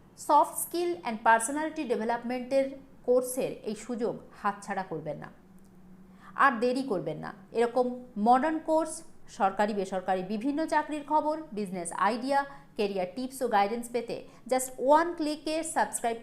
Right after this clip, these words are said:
করুন আমাদের এই চ্যানেল। আর এরকম কাজের খবর পেয়ে যান হাতের মুঠোয়। সেই সঙ্গে বেল আইকনের all বাটনটি প্রেস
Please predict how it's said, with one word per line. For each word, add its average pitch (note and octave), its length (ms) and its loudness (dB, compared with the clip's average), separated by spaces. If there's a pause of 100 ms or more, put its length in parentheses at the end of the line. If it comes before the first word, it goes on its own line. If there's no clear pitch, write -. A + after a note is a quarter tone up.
করুন C4+ 200 0 (200)
আমাদের F#3 320 -4
এই F#3+ 120 -8
চ্যানেল। D#3 240 -6 (340)
আর G3 60 8 (140)
এরকম D4 280 0 (140)
কাজের A3+ 360 2
খবর A3 220 0 (100)
পেয়ে E3+ 200 0
যান A#3 120 -2 (140)
হাতের F#3 340 -4
মুঠোয়। D#3 300 -12 (880)
সেই D4+ 240 0
সঙ্গে E4+ 260 0 (280)
বেল C#4 200 4 (100)
আইকনের C#4+ 440 -2 (240)
all B3 220 4
বাটনটি G#3+ 380 -2 (100)
প্রেস E3+ 180 -2